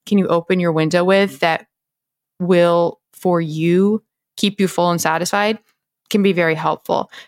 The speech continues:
So, like, for a lot of people, if they were to open with a simple carb type situation, they might get a massive blood sugar swing that might make them, you know, ravenously hungry and make them overeat.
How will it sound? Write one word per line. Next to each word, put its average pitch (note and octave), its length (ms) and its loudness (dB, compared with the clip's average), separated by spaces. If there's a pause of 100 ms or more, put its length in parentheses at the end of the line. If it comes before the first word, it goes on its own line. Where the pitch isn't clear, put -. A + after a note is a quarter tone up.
So, G#3 200 0
like, F3+ 180 0
for - 100 -4
a G3 60 0
lot F3+ 200 0
of G3+ 60 -8
people, A3+ 540 -2 (280)
if F#3 140 -4
they F3 140 2
were F3+ 100 2
to F3 60 -2
open F3+ 460 0
with E3 460 0 (120)
a D#3+ 560 -2 (400)
simple E3 680 -2 (420)
carb E3 420 -2
type A3 200 -2
situation, A#3 440 2
they G3 100 2
might E3+ 160 -4
get E3+ 100 0
a E3 40 0
massive D#3 400 -4
blood D3+ 220 -2
sugar D#3+ 260 -4
swing E3 340 -2
that D3+ 80 -2
might D#3+ 160 -2
make D#3 180 -4
them, D#3 300 -2
you - 80 -2
know, D3+ 160 0
ravenously D#3 560 -2
hungry A3+ 380 0
and F3+ 80 0
make D3+ 160 -4
them D#3 120 -4
overeat. A3 640 0